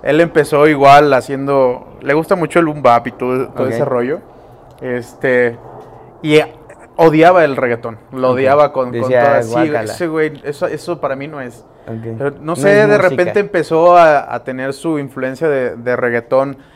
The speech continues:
Speaker 1: de Argentina, de Chile, de por allá, de España, y ahorita ese güey
Speaker 2: Puro
Speaker 1: ya
Speaker 2: reggaetón.
Speaker 1: quiere ser artista reggaetón, y hace rolas de reggaetón, y son muy buenas.
Speaker 2: Pero
Speaker 1: O sea,
Speaker 2: antes,
Speaker 1: sí, güey, o sea,
Speaker 2: anti-reggaetón.
Speaker 1: y di-, le digo, si te dieran a escoger entre rap, trap o reggaetón, me dice, "No, güey, reggaetón, güey".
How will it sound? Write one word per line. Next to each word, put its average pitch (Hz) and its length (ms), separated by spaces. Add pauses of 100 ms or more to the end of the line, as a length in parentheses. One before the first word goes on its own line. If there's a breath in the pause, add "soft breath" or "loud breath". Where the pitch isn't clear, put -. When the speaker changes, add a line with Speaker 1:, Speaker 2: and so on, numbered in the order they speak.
(220 soft breath)
Speaker 1:
de 143 80
Argentina, 151 760
de 135 140
Chile, 151 580 (220 loud breath)
de 135 100
por 127 120
allá, 127 140
de 131 60
España, 151 540 (320)
y 127 520
ahorita 139 280
ese 170 120
güey 170 320 (480)
Speaker 2:
Puro 147 240
Speaker 1:
ya 151 120
Speaker 2:
reggaetón. 120 120
Speaker 1:
quiere 170 240
ser 170 220
artista 156 400
reggaetón, 131 320
y 143 120
hace 151 280
rolas 175 300
de 151 60
reggaetón, 131 320
y 147 80
son 147 160 (140)
muy 196 220
buenas. 151 420
Speaker 2:
Pero 131 220
Speaker 1:
O - 20
sea, 135 60 (240)
Speaker 2:
antes, 160 340
Speaker 1:
sí, 233 340
güey, 254 180
o 165 100
sea, 156 180
Speaker 2:
anti-reggaetón. 123 560
Speaker 1:
y 120 40
di-, 170 120
le 165 140
digo, 160 160
si 156 100
te - 80
dieran 170 180
a - 40
escoger 175 500
entre 127 400 (220)
rap, 131 380 (280)
trap 127 300
o 127 60
reggaetón, 123 360
me 147 40
dice, 143 100
"No, 123 100
güey, 110 160
reggaetón, 123 440
güey". - 120